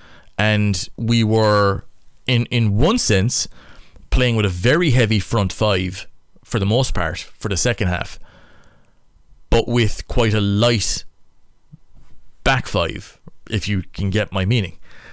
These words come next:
So, uh, there was a lot of pressure came on the likes of O'Sullivan, the likes of Hodnett, uh, and the likes of Kindellan later, or Kindellan, um, to cover that spacing,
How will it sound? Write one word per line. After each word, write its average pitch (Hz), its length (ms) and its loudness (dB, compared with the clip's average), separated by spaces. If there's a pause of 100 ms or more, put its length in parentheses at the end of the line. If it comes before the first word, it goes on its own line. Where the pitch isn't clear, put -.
(280)
So, 117 560 2
uh, 110 180 2
there 113 140 0
was 107 140 0
a 110 40 0
lot 127 200 2
of - 100 -8
pressure 117 380 0
came 104 320 -2
on 101 260 0
the 98 60 -2
likes 101 260 -2
of 95 80 -6
O'Sullivan, 107 640 -2 (800)
the 104 80 -2
likes 98 180 -2
of 90 80 -6
Hodnett, 107 540 -4 (520)
uh, 101 280 2
and 104 160 -2
the 101 80 0
likes 101 240 0
of 98 140 -4
Kindellan 107 420 -2
later, 98 480 -2 (120)
or - 80 -8
Kindellan, 101 460 -4 (500)
um, 101 420 0
to - 120 -2
cover 117 260 0
that 95 160 -2
spacing, - 540 -4